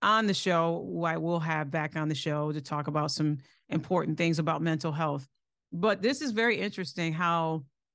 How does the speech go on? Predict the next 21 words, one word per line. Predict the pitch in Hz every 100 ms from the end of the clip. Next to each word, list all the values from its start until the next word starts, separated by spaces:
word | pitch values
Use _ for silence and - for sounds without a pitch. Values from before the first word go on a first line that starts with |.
| _
I | 180 180
have | 160
heard | 190 180 139
from | 180 175
many | 196 226 208
of |
you | 175 160 156 151 _ _ _ _
about | 175 156 143 180 170 - - - _ 156
this | 190 214 -
particular | 196 - 185 180 175
topic. | - 160 147 160
And | 170 196
I |
got | 254
a | 262
story | - - 220 208 196 180 175 - _ -
leading | 180 208 196 -
up | 185 180
to | - 190 175 165
talking | - 175 143 165
about | 165 147 135 175 160 156